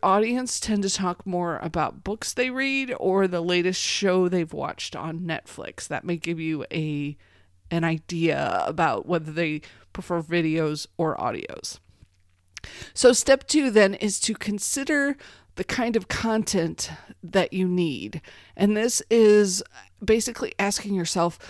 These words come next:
"What does my audience need to succeed with my course?"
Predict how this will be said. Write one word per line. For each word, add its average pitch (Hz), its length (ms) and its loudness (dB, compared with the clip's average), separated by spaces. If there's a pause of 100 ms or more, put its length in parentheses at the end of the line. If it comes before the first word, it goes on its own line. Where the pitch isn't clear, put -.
(260)
"What 226 200 -2
does 320 160 0
my 311 240 2
audience 196 520 0
need 185 680 -2 (140)
to 180 400 -2
succeed 185 560 -4
with 165 200 -4
my 151 140 -2
course?" - 600 -12